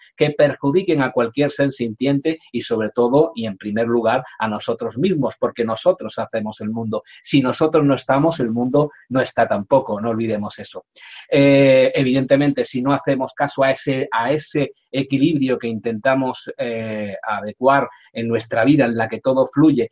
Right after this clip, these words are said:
con un discernimiento, con una ecuanimidad, eh, lo más, eh, pura posible,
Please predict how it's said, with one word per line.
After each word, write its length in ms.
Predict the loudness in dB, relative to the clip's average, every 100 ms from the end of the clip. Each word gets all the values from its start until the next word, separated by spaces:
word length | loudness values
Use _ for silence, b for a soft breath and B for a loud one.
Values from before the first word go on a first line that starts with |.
| b b -4
con 160 | 0
un 160 | 2 4
discernimiento, 920 | 2 2 0 2 0 0 0 0 -2
con 120 | 0
una 140 | 0
ecuanimidad, 760 | 0 0 0 0 -2 0 2 2 B B -10
eh, 340 | -8 -8 -8 -6
lo 200 | -4 -2
más, 360 | -2 -2 -6
eh, 220 | -6 -6 -2
pura 280 | 2 4 4
posible, 640 | 0 0 2 4 4 2